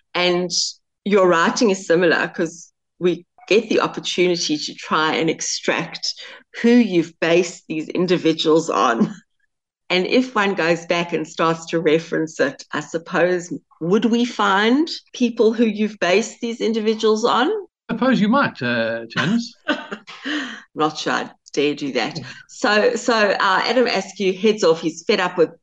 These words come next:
Speaker 1: this, this, these cliques in Durban, and he heads off to, to eighties Joburg. So I'm telling you, if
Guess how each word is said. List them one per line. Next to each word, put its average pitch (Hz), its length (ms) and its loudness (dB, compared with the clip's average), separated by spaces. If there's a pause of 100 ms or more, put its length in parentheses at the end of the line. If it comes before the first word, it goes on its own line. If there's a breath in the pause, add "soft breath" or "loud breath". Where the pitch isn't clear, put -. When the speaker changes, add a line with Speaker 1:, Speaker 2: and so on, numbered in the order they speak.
(120)
Speaker 1:
this, - 480 -8
this, 131 180 -10 (200)
these 156 220 -6
cliques - 400 -4
in 156 120 2
Durban, 160 480 4 (380 loud breath)
and 196 120 2
he 202 60 4
heads 240 300 2
off 202 200 -2
to, - 380 -2
to - 240 -4
eighties 175 520 0
Joburg. 139 580 2 (140)
So 175 480 0 (300)
I'm 220 140 2
telling 247 380 4
you, 226 200 6
if 226 240 0